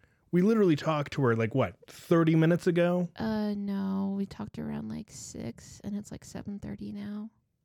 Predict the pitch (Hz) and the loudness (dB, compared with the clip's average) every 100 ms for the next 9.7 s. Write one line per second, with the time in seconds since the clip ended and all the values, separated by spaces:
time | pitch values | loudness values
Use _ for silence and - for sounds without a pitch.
0 | _ _ - _ _ _ - 135 123 104 | _ _ -20 _ _ _ -2 0 0 0
1 | - 120 - 127 127 139 135 113 110 104 | 0 -4 -4 -4 0 2 2 0 -2 -2
2 | - 98 90 85 85 - 196 185 185 196 | -4 -6 -8 -10 -10 -8 -4 -2 -2 -2
3 | 226 - _ _ _ _ - - 127 120 | -4 -10 _ _ _ _ -8 0 0 0
4 | 104 - _ - 214 185 - - _ - | -6 -12 _ -10 -2 -2 -2 -16 _ -8
5 | 147 - - - 160 - - _ - 196 | -8 -8 -16 -10 -10 -10 -20 _ -2 2
6 | 202 196 214 196 190 208 185 - 170 165 | 4 4 2 2 0 2 -2 -2 -4 -4
7 | 165 160 165 185 185 190 175 156 151 147 | -4 -2 -2 -2 -2 0 0 0 0 -2
8 | - - 196 180 - 190 151 127 120 - | -10 -4 -2 -2 0 2 4 2 0 0
9 | 147 240 156 107 117 135 | 0 2 2 2 0 0